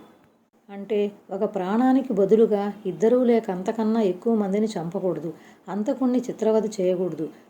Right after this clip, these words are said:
హతుని వారసుడు సహాయం పొందినవాడుగా ఖరారు చేయబడ్డాడు.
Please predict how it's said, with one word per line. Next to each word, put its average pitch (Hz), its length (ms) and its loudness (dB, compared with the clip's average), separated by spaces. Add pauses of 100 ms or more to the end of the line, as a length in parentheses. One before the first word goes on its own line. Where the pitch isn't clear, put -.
(120)
హతుని 262 360 0
వారసుడు 226 520 2
సహాయం 208 520 -2
పొందినవాడుగా 196 800 0 (320)
ఖరారు 202 380 0
చేయబడ్డాడు. 180 680 0